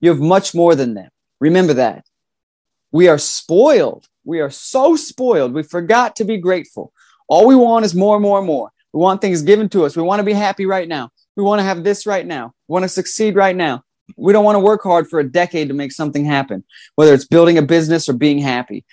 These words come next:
We don't want to work hard for a decade to make these things happen. We want it now. And you're not gonna get it now 'cause that's not how life works. You don't just, you don't just do a few easy things and then,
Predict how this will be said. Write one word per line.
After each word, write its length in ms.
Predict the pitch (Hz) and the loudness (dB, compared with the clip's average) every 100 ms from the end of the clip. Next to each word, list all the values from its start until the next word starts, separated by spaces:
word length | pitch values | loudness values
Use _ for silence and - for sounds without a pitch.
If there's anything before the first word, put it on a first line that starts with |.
| - | 0
We 80 | 170 | 2
don't 120 | 220 | 4
want 120 | 226 | 4
to 80 | 208 | 4
work 220 | 190 185 | 4 2
hard 240 | 165 151 135 | 2 0 0
for 80 | 143 | -4
a 100 | 131 | -2
decade 400 | 165 165 135 131 | -2 -2 -4 -4
to 80 | |
make 220 | 139 135 139 | -8 -8 -8
these 160 | 135 | -8
things 180 | 135 131 | -4 -2
happen. 260 | 143 120 120 | -2 -2 -2
We 100 | 131 | 2
want 240 | 165 165 | 2 2
it 60 | 127 | 0
now. 360 | 139 120 107 _ _ _ _ _ _ _ _ _ _ _ _ _ - | -4 -6 -12 _ _ _ _ _ _ _ _ _ _ _ _ _ -6
And 80 | 160 | 0
you're 80 | 190 | 2
not 80 | 202 | 0
gonna 100 | 175 | -4
get 240 | 139 170 | 0 -2
it 140 | 160 139 | -2 -6
now 220 | 135 131 | -10 -10
'cause 100 | 139 | -8
that's 220 | 165 - | -8 -6
not 100 | 165 | -6
how 100 | 165 | 0
life 220 | 151 147 127 | 0 0 -2
works. 600 | 143 127 - - - _ _ _ _ - | 0 0 -4 -18 -18 _ _ _ _ -6
You 80 | 160 | -2
don't 100 | 202 | 0
just, 400 | 196 - - _ _ _ _ | -2 -4 -10 _ _ _ _
you 60 | 175 | -2
don't 140 | 202 | 0
just 200 | 196 151 147 127 _ _ - 143 | -2 -6 -10 -10 _ _ -6 2
do 200 | 202 180 | 4 4
a 60 | |
few 480 | - 185 208 208 196 | 0 2 6 8 6
easy 400 | 185 196 180 185 | 4 2 2 0
things 440 | 165 185 165 160 151 | 0 0 0 -2 -2
and 100 | 151 | -4
then, 300 | 147 135 | -4 -6